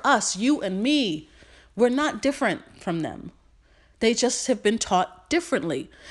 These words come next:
Some people from a very young age were instilled with wealth principles, with a wealth mindset. Other people had to break, you know, their own poverty consciousness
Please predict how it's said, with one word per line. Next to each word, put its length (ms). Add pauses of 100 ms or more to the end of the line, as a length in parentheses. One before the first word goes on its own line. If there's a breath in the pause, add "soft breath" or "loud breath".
Some 300
people 520
from 200
a 60
very 220
young 180
age 340
were 140
instilled 640 (480 loud breath)
with 300
wealth 480
principles, 800
with 140
a 60
wealth 300
mindset. 600 (600 loud breath)
Other 220
people 400
had 340
to 460 (1500 soft breath)
break, 540 (220)
you 120
know, 220
their 300
own 640 (640)
poverty 460
consciousness 800